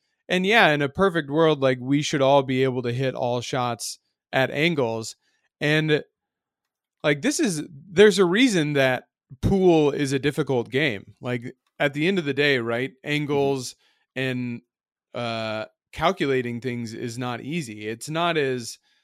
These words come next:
Speaker 1: simple as just hitting the ball. So I think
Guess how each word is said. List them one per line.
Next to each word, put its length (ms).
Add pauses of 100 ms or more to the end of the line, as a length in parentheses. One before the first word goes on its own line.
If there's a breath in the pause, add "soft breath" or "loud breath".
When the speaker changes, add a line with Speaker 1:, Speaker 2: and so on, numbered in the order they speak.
(160)
Speaker 1:
simple 880 (180)
as 220
just 240
hitting 320
the 100
ball. 460
So 520 (440)
I 100
think 420